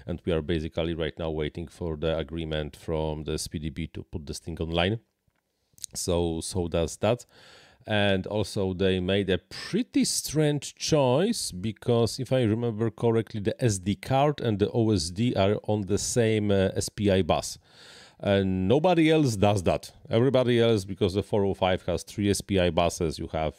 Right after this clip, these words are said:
uh, one for the gyro, one for the S D card, one for the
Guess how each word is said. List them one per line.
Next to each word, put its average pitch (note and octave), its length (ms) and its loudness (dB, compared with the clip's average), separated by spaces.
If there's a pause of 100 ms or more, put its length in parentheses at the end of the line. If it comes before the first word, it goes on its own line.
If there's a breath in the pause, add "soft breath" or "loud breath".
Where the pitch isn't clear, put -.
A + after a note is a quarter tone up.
uh, D#2 400 0
one E2 220 0
for D2+ 160 -6
the D2+ 100 -2
gyro, F#2+ 440 2
one D2+ 260 -2
for - 180 -8
the D2 180 -2
S E2 100 -2
D E2 120 -8
card, E2+ 380 0
one D2+ 180 -2
for D#2 200 -4
the D2+ 200 -2